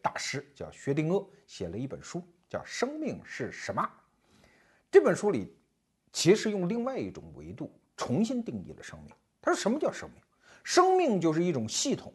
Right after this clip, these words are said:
它有能力从无序状态变成有序状态，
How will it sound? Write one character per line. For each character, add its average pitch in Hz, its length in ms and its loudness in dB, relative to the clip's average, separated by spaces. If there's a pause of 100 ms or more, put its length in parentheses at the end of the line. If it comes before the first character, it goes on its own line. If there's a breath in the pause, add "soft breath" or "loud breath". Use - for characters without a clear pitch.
(360 soft breath)
它 294 220 6
有 151 220 6
能 123 400 4
力 - 260 0
从 143 340 -2
无 160 260 0
序 254 280 0
状 120 280 2
态 - 200 -6 (180)
变 147 240 6
成 107 280 -4 (300)
有 120 420 2
序 170 300 -2
状 82 280 -6
态， - 180 -14